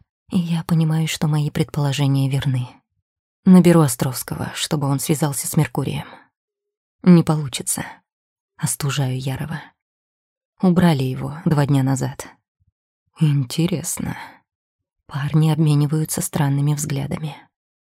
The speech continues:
Некоторое время назад Меркулов позвонил Косте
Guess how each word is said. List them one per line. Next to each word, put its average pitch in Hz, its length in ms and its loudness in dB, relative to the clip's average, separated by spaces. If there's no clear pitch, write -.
Некоторое 185 560 0
время 175 260 4
назад 165 440 0
Меркулов 165 520 0
позвонил 170 560 0
Косте - 540 -6